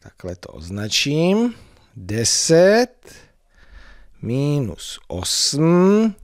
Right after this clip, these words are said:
rovná se, rychle na dopočítadle, deset může zůstat, minus osm, osm vemu ze zadu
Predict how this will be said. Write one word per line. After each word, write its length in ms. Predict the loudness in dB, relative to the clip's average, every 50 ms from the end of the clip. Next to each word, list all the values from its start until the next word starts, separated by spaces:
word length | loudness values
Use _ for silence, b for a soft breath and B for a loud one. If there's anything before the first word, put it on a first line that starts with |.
| -10
rovná 640 | -6 0 2 4 4 4 4 4 2 2 2 0 0 -2
se, 300 | -2 -4 -4 -6 -8 -10 -14 b b b b b b b b b
rychle 460 | 0 2 2 2 0 -2 -8 -6 -6 -4
na 120 | -4 0
dopočítadle, 1200 | 0 0 2 2 0 0 0 0 -4 -2 0 2 2 2 2 4 4 4 4 6 4 4 4 2 -2 -6 _ _ _ -20 _ _ b b b b b b b b b b -4
deset 520 | 0 2 2 2 2 2 0 0 -2 -2
může 320 | -6 -4 -4 -4 -4 -6 -4
zůstat, 800 | -2 -2 -2 -2 -2 -4 0 2 4 4 6 4 2 0 -4 -14 b b b b b b b b -6
minus 640 | -2 0 2 4 4 2 2 0 -4 -8 -10 -12 -6
osm, 800 | -4 -2 -2 -2 -2 -4 -2 0 2 2 4 2 2 0 -2 -4 -8 _ _ _
osm 640 | -2 0 0 0 -2 -4 -4 -2 -2 -2 -2 -4 -8 _ -12 -8
vemu 300 | -6 -6 -4 -6 -6 -6
ze 180 | -2 0 2
zadu 540 | 4 6 6 4 4 4 4 4 4 2